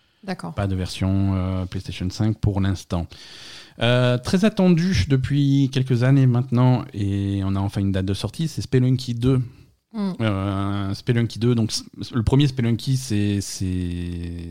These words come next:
Speaker 2: c'est culte, hein. Euh, c'est clairement culte, ça fait partie d'un, c'est, c'est un de ces jeux, euh, avec, euh, avec Rogue Legacy qui a revitalisé vraiment le genre du roguelike.
Speaker 1: Mhm.
Speaker 2: Euh, donc, euh, donc l'annonce d'une suite, ça avait déjà surpris tout le monde il y a quelques, quelques années, maint-,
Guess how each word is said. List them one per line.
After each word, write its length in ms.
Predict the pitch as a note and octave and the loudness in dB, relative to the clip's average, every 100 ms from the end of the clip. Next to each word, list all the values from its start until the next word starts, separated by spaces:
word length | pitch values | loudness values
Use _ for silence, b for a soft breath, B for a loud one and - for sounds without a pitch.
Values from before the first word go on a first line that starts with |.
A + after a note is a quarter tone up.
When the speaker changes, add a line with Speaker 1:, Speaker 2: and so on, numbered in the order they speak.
| - | -14
Speaker 2:
c'est 160 | - | -16
culte, 300 | - F#2 E2+ | -8 -8 -4
hein. 120 | A2 G#2+ _ | -6 -8 _
Euh, 280 | G2+ F2 F2 - G#2 | -8 -6 -8 -10 -12
c'est 280 | - - E2 | -16 -14 -12
clairement 320 | F2+ G#2+ A#2+ A2+ | -6 -2 -2 -2
culte, 260 | - B2+ | -4 -6
ça 180 | - F#2+ | -4 -8
fait 140 | - | -8
partie 260 | G2 G#2 A#2 | -8 -6 -6
d'un, 100 | A2+ - F2 - | -8 -10 -18 -14
c'est, 280 | - A2+ E2+ | -8 -6 -6
c'est 160 | - | -2
un 80 | A#2 | 0
de 40 | A#2 | 0
ces 180 | A2+ G#2 | 0 0
jeux, 260 | A#2 C3+ C3 B B B B B B B | 4 4 4 B B B B B B B
euh, 460 | - F#2+ F2+ F2+ F2+ | -2 0 0 -2 -4
avec, 400 | B1 F2+ F#2 - | -4 -6 -6 -4
euh, 280 | F#2+ F#2 F2+ | -4 -2 -4
avec 180 | F2+ F2+ | -6 -4
Rogue 220 | - G#2+ | 0 0
Legacy 460 | G#2 G2+ - C3+ C3 | 0 -2 -2 -2 -2
qui 140 | C3 | 0
a 280 | G2+ F#2+ F2+ | 0 2 0
revitalisé 720 | F2+ G#2 G#2 G2+ G2 F#2+ G2 | 0 -2 -2 -4 -4 -2 -4
vraiment 220 | G2+ G2 F#2+ | -4 -2 -2
le 60 | |
genre 180 | F#2 F#2+ | -2 -2
du 80 | F#2+ | -2
roguelike. 480 | F#2 F2 F#2+ G2+ - B B | -4 -4 -4 -6 -10 B B
Speaker 1:
Mhm. 280 | F3 F3 G3 - | -8 -6 -6 -6
Speaker 2:
Euh, 560 | F2+ F2 F2 E2+ E2 E2 - - | -6 -4 -6 -6 -8 -8 -10 -14
donc, 420 | - - E2+ F2 F#2 | -14 -10 -8 -8 -6
euh, 380 | E2+ E2 E2 E2+ | -6 -6 -8 -8
donc 200 | F2+ G2+ | -6 -4
l'annonce 260 | G2 G2+ | -2 -2
d'une 200 | G2+ F#2+ | -2 -4
suite, 280 | F#2+ - A2 | -6 -6 -6
ça 100 | - | -4
avait 120 | F2 | -6
déjà 200 | F2+ F#2 | -4 -4
surpris 320 | G#2+ F2 E2 F#2+ | -4 -4 -8 -6
tout 100 | - | -2
le 60 | |
monde 160 | G2 G#2 | 2 2
il 20 | |
y 40 | |
a 20 | F2 | -2
quelques, 540 | F#2 - F2+ F2 F2 | -10 -8 -6 -4 -6
quelques 320 | - F2 F2+ | -8 -8 -6
années, 220 | F2 F2 | -4 -2
maint-, 120 | F#2 | -2